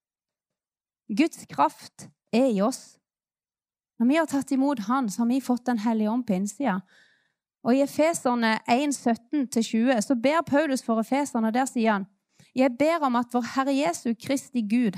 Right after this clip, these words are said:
herlighetens Far, må gi dere visdom og åpenbaring sånn, så dere kan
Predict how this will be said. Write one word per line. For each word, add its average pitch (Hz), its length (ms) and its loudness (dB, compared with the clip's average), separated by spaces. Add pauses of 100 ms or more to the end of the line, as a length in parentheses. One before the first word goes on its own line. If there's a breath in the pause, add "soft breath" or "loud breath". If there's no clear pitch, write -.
(120)
herlighetens 240 760 0
Far, 302 320 2 (400 soft breath)
må 226 80 4
gi 247 220 4
dere 247 180 2
visdom 233 600 0
og 214 80 -2
åpenbaring 226 500 0
sånn, 247 320 0
så - 80 0
dere 254 240 0
kan 294 140 0